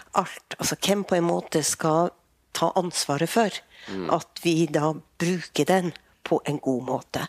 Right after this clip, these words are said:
Speaker 2: Mm.
Speaker 1: Og jeg har bare et bitte lite eksempel tilbake litt i tid. En, eh, mor til en veldig god venninne av meg tilbake til Narvik, som, eh, da ble veldig tidlig dement, men var veldig sprek.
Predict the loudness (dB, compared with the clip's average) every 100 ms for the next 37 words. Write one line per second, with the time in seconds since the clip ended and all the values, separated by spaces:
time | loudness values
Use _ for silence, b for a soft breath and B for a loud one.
0 | B -14 -12 -12 B B B 0 2 2
1 | 2 0 -6 -2 -2 0 -2 0 -2 -2
2 | -4 -2 0 -2 -4 -2 0 0 -2 0
3 | 2 4 4 2 0 0 2 2 0 0
4 | 0 0 0 0 2 2 2 2 2 0
5 | 2 0 0 -4 -2 -2 2 2 2 0
6 | -8 B B B B -8 -4 2 2 2
7 | 2 2 4 4 2 2 0 0 0 0
8 | -2 -2 0 0 2 2 2 0 -2 -2
9 | -2 0 -2 -2 -4 -4 -4 -2 -2 -2
10 | -6 -6 -6 -6 -12